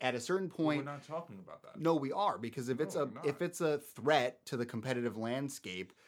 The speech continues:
Speaker 1: and the Mets are signing these players, there is a cap at how effective the dim-, the returns
Speaker 2: He
Speaker 1: are
Speaker 2: just
Speaker 1: diminishing.
Speaker 2: bought the, he bought a team that was a train wreck, like, three years ago. It takes a little bit of time, but the fact that he's able to been, get it <laughs> up, like, to this juggernaut in, like,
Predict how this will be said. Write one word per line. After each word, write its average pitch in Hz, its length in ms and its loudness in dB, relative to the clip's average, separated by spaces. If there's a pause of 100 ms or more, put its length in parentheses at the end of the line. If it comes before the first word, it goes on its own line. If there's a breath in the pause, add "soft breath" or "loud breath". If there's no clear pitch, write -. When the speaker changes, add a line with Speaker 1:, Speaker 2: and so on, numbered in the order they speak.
(160 soft breath)
Speaker 1:
and 127 120 2
the 127 60 4
Mets 139 300 2
are 135 80 0
signing 131 380 2
these 117 120 -2
players, 123 420 2
there 120 220 0
is 175 180 6
a 165 80 4
cap 151 380 2
at 120 80 0
how 123 160 0
effective 117 560 0
the 117 100 0
dim-, 120 240 -2
the 123 140 -2
returns 156 400 0
Speaker 2:
He - 60 4
Speaker 1:
are - 40 2
Speaker 2:
just 127 200 2
Speaker 1:
diminishing. 151 280 4
Speaker 2:
bought 214 300 -4
the, 190 60 -2
he 240 100 2
bought 269 240 0
a 202 60 0
team 240 320 -2
that 202 120 2
was 175 140 0
a 151 60 -2
train 254 500 -2
wreck, 98 360 -2
like, 175 260 2
three 254 260 -4
years 240 380 0
ago. 123 220 -4 (120)
It 156 100 0
takes 247 220 -4
a 226 60 -10
little 220 160 -2
bit 190 140 4
of 180 40 -4
time, 233 200 -2
but 156 80 -4
the 156 60 -6
fact 214 200 -2
that 208 60 -4
he's 185 120 -2
able 196 160 -2
to 147 80 -6
been, 131 300 -6
get 180 320 4
it 208 100 2 (120)
<laughs> - 120 -8
up, 190 400 2
like, 208 200 4
to 214 80 -6
this 180 200 -2
juggernaut 156 720 4
in, 156 160 -8
like, 147 240 2